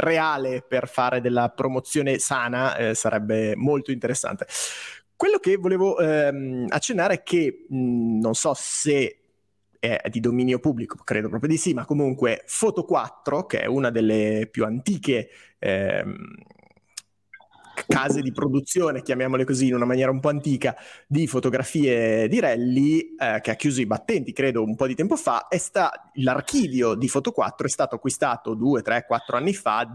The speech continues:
da Girardo, che è un noto collezionista di auto storiche, ehm, che ne ha fatto un sito internet sul quale uno può andare lì, spendere i suoi soldini e comprare degli scatti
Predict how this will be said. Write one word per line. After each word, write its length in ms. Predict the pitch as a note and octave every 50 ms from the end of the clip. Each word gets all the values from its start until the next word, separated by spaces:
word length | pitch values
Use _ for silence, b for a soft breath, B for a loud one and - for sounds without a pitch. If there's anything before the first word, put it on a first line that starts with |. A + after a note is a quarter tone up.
| A2+ G#2+
da 380 | G#2+ A#2 G#2+ A2 A2+ A#2 A2+ B2+
Girardo, 720 | C3+ C#3+ B2 A#2 - G2+ G2 G#2 G#2 G2 A#2+ A#2 A2+ - _ _ _ _ -
che 120 | - C3
è 40 | G#2
un 180 | A2 A#2+ A#2+ A#2
noto 240 | A2 G#2+ A2 -
collezionista 720 | A2+ - B2 A#2 A2 - - C3+ A#2 - A3 - - - A2+
di 240 | G#2+ G#2+ G#2 G#2+ G#2
auto 800 | F#2+ G2 G#2 G#2 - - G2+ G2 F#2 F2+ F#2 F#2+ G2 G2+ F#2+ G2+
storiche, 540 | - - - G#2 F2+ - A2 - - - - F#3+ - B B B B B B B B B _
ehm, 1080 | F3 D#3+ D#3 D3 C#3+ C#3 C3+ C3 C3 C3 B2+ B2 A#2+ A#2+ A#2 A2+ A2+ A2+ A2+ A#2 B2 - - - - _
che 180 | - D#4+ C4+ D#3+
ne 140 | D3 D#3 D#3+
ha 80 | D3
fatto 460 | - - A3 D#3 - - - - D#3
un 120 | D3+ E3 D#3+
sito 280 | - - G#3 F3+ - G3
internet 800 | G3+ G3+ F#3 D#3+ C#3+ C3+ C#3 B2+ B2 - B2 A#2 A#2+ - -
sul 280 | - - - F#3+ E3 C#3
quale 380 | - F#3 D#3+ B2+ A2 G#2+ A2 A2
uno 280 | C#3 C#3 A#2 G#2 -
può 240 | - - C#3+ B2+ -
andare 380 | - - G#2+ A2+ A#2 D#3 A3 A3
lì, 240 | E3+ D3 D3+ E3+ - -
spendere 540 | - - - F3 E3+ D3+ C#3 B2+ B2+ B2
i 40 | B2
suoi 160 | - - D3+ C#3
soldini 460 | - G#3 F#3 D3 A#2+ A#2 B2 B2 B2
e 60 | B2+
comprare 760 | - D#3+ D#3 C#3+ C3 - A#2 A2 G#2 A#2 C3 C#3+ D#3 C#3 C3+
degli 220 | A#2+ A2 A2+ A2 C3+
scatti 540 | - - - G#2 - - - D3+ B2+ -